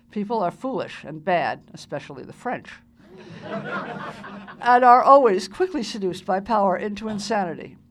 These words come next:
and therefore lucky to have any kind of social order whatsoever,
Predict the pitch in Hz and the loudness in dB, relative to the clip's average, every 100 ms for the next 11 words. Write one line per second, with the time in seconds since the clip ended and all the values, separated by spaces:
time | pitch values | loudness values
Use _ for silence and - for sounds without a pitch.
0 | _ 156 - 175 185 180 180 165 190 294 | _ -12 -6 -4 -4 -4 -4 -4 -2 -2
1 | 233 170 180 175 277 349 427 - 269 233 | -2 -6 -4 -6 -2 -4 -4 -4 -4 -4
2 | 208 240 214 220 190 190 185 185 262 359 | -6 -8 -8 -6 -2 -2 -2 -2 -4 -4
3 | 202 202 135 | -2 -2 -4